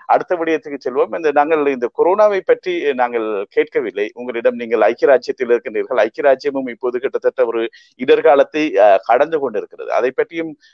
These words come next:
ஒரு ஊடகவியலாளராக, அஹ், நீங்கள் சற்று கூறினால் நன்றாக இருக்கும். நே-, நேர்களும் பல கேள்விகளை கேட்ட வண்ணம் இருக்கின்றார்கள். என்றாலும் அந்த, அந்த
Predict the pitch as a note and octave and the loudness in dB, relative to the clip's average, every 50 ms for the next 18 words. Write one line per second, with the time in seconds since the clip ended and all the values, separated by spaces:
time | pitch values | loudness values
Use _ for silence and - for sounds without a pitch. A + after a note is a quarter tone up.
0 | _ - B2 A#2 A#2 A#2+ C3+ D3+ E3+ E3+ E3+ D#3 D3 C#3 C3 C3 B2+ B2 A#2+ A#2 | _ -10 -4 -2 -2 0 2 2 2 2 2 4 4 6 6 6 6 6 6 6
1 | B2 A2+ G#2+ C3 C3+ C#3 C#3 - _ _ _ _ - A#2+ A#2 A2+ A#2+ C3 B2 B2 | 4 4 6 6 4 4 4 2 _ _ _ _ 2 2 2 2 2 0 -2 -2
2 | B2 A#2+ A2+ - - B2 - - C3+ C3 B2+ B2 A#2 A2+ G#2 D2+ D#2 - _ _ | -2 -2 -2 -2 -2 -2 -2 -2 -4 -2 0 0 0 -2 -4 -8 -14 -20 _ _
3 | _ _ _ _ _ - D#3+ D#3 D#3 D#3 D#3 C#3+ C3+ B2+ B2 A2+ B2 A#2 B2 B2 | _ _ _ _ _ -4 -2 -2 0 0 0 0 2 2 2 4 4 2 2 2
4 | A#2 - D3+ D#3+ D#3 D3 C#3 C3+ C3 C3 D3+ E3 E3+ E3+ F#3 F3+ F3 D#3+ - C#3+ | -2 -2 -8 -8 -4 0 2 2 4 4 4 2 2 0 -2 -4 -4 0 0 2
5 | C3+ C3 B2 - D3+ D3 C#3+ E3 F3 C#3+ C3+ - D3 C3+ - C#3 C3+ B2+ B2+ B2 | 2 2 2 2 -2 0 0 -4 -6 -6 -4 -4 -4 -4 -2 -2 -2 -2 -2 -2
6 | A#2+ G#2+ G2+ C3+ A2 A2 G#2 G#2 A2 C#3 C#3+ C#3 B2+ B2 C#3 C3 C3+ D3 D#3+ D3 | -6 -8 -8 -8 -2 0 0 0 0 -4 -6 -6 -2 2 2 2 2 2 -4 -8
7 | _ _ _ _ _ - B2 A#2+ B2 C3+ C#3 B2+ A#2 A2 A2+ B2 C3 C3+ B2 | _ _ _ _ _ -4 -4 -4 0 2 4 4 6 4 4 2 2 -2 -2